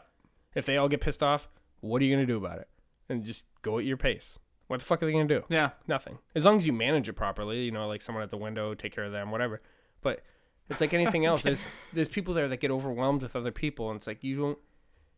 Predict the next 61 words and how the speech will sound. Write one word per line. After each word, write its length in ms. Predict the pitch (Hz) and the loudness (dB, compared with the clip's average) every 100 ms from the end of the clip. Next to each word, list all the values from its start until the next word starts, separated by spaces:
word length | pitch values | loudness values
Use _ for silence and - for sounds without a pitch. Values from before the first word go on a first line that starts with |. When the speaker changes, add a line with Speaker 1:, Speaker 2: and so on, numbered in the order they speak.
| _ | _
Speaker 1:
you 80 | 143 | -12
just 140 | 143 | -10
do 100 | - | -4
it 40 | 160 | -2
at 40 | |
your 120 | 147 147 | -2 0
own 80 | |
pace. 360 | - 160 131 - - | 2 0 -2 -10 -8
There's 200 | 123 131 | -4 0
nothing 380 | 127 123 143 127 | 0 0 2 2
you 120 | 127 | 2
can 140 | 131 | -2
do 100 | 131 | -2
about 280 | 127 101 95 | -4 -6 -10
it. 60 | - - - - - - - _ - - - | -8 -4 -4 -6 -18 -20 -20 _ -20 -20 -10
You 80 | 214 | -2
know 40 | |
Speaker 2:
Do 0 | |
Speaker 1:
what 40 | 196 | -2
I 0 | |
Speaker 2:
you, 40 | 123 | -2
Speaker 1:
mean? 60 | - - 156 - - - | -10 -18 -20 -20 -20 -20
Speaker 2:
do 80 | - | -6
you 40 | 214 | 0
remember 460 | 214 208 214 196 _ _ _ _ _ 160 | 2 6 4 4 _ _ _ _ _ 0
Dom? 540 | 165 156 151 160 170 - 165 | 6 8 8 6 2 -6 -6
He, 200 | 156 147 | -2 0
I 80 | |
think 140 | 147 156 | -2 0
it 40 | |
was, 280 | 151 139 139 | -2 -2 -2
uh, 360 | 131 127 123 120 | 0 0 0 0
one 160 | 143 | 0
of 60 | 147 | 2
our 100 | 135 | 0
first 320 | - 143 139 | 2 0 2
public 320 | 156 143 226 | 2 4 4
Speaker 1:
<laughs> 20 | 226 | 4
Speaker 2:
skates. 540 | 170 135 127 - - - - 440 480 508 494 320 | 4 2 0 -6 -10 -12 -10 -10 -8 -8 -2 0
Speaker 1:
I 200 | 277 196 | 2 4
think 180 | 233 | 6
Speaker 2:
You 80 | 214 | 8
Speaker 1:
I 20 | |
know 20 | 220 | 10
where 120 | 220 | 10
Speaker 2:
remember? 200 | 247 269 | 12 8
Speaker 1:
you're, 120 | 269 | 8
I 60 | 175 | 0
think 180 | 180 190 | 0 2
I 60 | |
know 100 | 180 | 6
Speaker 2:
Yeah, 140 | 220 170 | 10 10
Speaker 1:
where 160 | 139 | 10
you're 80 | 156 | 8
going 140 | 151 147 | 8 6
with 80 | 139 | 6
Speaker 2:
he 40 | |
Speaker 1:
this. 200 | 135 131 | 4 4
Speaker 2:
comes 300 | 220 240 214 | 6 6 6
into 180 | 220 202 | 4 2
work 480 | 165 175 180 175 | 4 6 6 2